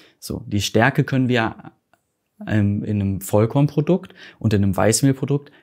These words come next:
gar nicht adäquat verdauen. Dafür haben wir gar nicht genug Enzyme. Also wir haben nicht genug, ähm, Amylase im Speichel zum Beispiel. Ja? Ähm, und es ist so, dass B, dass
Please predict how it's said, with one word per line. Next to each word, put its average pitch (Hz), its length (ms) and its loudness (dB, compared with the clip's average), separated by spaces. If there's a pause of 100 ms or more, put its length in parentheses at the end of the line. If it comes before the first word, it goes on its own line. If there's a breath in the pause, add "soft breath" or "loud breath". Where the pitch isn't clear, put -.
gar 104 220 4
nicht 139 380 2
adäquat 104 500 -4
verdauen. 101 560 -2
Dafür 92 320 -6
haben 107 160 0
wir 110 80 0
gar 107 180 -4
nicht 113 200 -2
genug 123 400 0
Enzyme. 113 480 0 (520 soft breath)
Also 92 180 0
wir 95 80 0
haben 101 160 2
nicht 113 220 0
genug, 113 400 0
ähm, 101 560 -6 (160)
Amylase 110 560 2
im 98 160 0
Speichel 92 480 -4
zum - 180 -8
Beispiel. - 440 -12 (600)
Ja? 117 260 -2 (840 loud breath)
Ähm, 95 340 2
und 101 380 -2
es - 220 -6
ist 101 140 -2
so, 120 300 2 (200 loud breath)
dass 101 180 0
B, - 340 4
dass - 400 -2